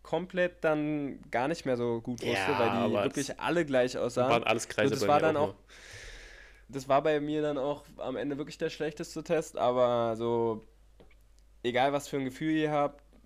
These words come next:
Speaker 1: so das Ergebnis ist dann eh nochmal komplett anders wie euer Gefühl. Also es gibt viel zu viele, die ein perfektes Gefühl haben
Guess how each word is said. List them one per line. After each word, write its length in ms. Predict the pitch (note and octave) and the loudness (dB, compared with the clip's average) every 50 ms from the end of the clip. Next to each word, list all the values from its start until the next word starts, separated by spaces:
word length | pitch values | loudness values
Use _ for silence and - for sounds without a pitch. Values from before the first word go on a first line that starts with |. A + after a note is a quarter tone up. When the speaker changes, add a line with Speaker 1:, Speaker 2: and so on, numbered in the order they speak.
| - - - | -20 -14 -6
Speaker 1:
so 200 | C3 B2+ B2 B2+ | -2 -2 0 0
das 140 | B2+ A#2+ | -2 -2
Ergebnis 540 | C3 A2 B2 A#2+ C3 C#3 C3+ C#3 C#3 C3 - | 0 -2 0 0 -2 -2 -2 -2 -4 -4 -4
ist 160 | A2 A#2+ - | -8 -6 -4
dann 160 | - B2 A#2+ - | -4 -4 -2 -2
eh 120 | D2+ A2+ | -4 -4
nochmal 340 | A#2+ A#2 A2 A2 G#2+ G#2+ G#2 | -4 -2 -2 -2 -4 -4 -6
komplett 340 | - - A2+ A2 A#2 G#2 - | -6 -8 -8 -6 -6 -8 -6
anders 320 | F2 G#2+ G#2+ G#2 G#2 - | -6 -6 -6 -6 -8 -8
wie 80 | A2 G2 | -8 -6
euer 180 | E2+ F#2+ G2 F#2+ | -6 -6 -6 -6
Gefühl. 280 | G2 - - G#2 G2 | -8 -10 -10 -8 -8
Also 180 | E2 F2+ G2+ G#2 | -8 -8 -8 -10
es 100 | G2+ - | -10 -8
gibt 280 | - A2 - - - - - - - _ _ _ - - | -10 -10 -10 -10 -20 -20 -20 -20 -20 _ _ _ -20 -20
viel 260 | - - - E3 E3 | -20 -8 -6 -6 -6
zu 140 | E3 - D3 | -6 -8 -12
viele, 320 | - - E3 D#3 D#3+ D#3 | -8 -6 -4 -2 -2 -2
die 280 | C#3+ C#3 D3 C#3+ C#3 C3+ | -2 -2 -2 0 0 -2
ein 160 | B2+ B2 A#2 | -2 -4 -8
perfektes 500 | - C#3+ C#3 - D#3+ D3+ - - E3 - | -10 -12 -6 -4 -4 -6 -4 -8 -12 -10
Gefühl 340 | - D3+ - - D#3+ D#3+ D#3 | -10 -10 -6 -4 -4 -2 0
haben 440 | D#3 D3 D3 D3 D3+ D3+ D3+ D3 | 0 0 0 0 -2 -4 -6 -8